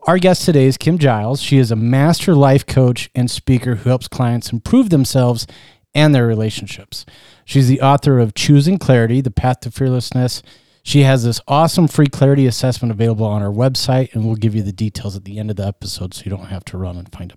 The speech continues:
pen right now. And then she, uh, she has a lot of articles on K S L dot com. If you're not a Utahn listening to this,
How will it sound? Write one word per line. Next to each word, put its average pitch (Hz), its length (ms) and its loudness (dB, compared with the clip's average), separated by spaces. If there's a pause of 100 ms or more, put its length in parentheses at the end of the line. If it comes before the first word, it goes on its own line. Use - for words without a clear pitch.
(140)
pen 85 180 -14
right 80 220 -18 (160)
now. 82 180 -20 (600)
And 135 200 4
then 135 460 4 (160)
she, 151 560 2
uh, 131 300 2
she - 180 -2
has 170 100 0
a 170 60 2
lot 160 180 4
of 170 60 4
articles 139 640 2 (100)
on 117 340 0
K 135 200 0
S 131 180 0
L 127 120 0
dot 110 240 -4
com. 120 360 -2 (400)
If 127 160 -10
you're 123 100 -2
not 120 440 -2
a 117 400 -2
Utahn 190 480 0
listening 156 360 -4
to - 120 -12
this, - 380 -6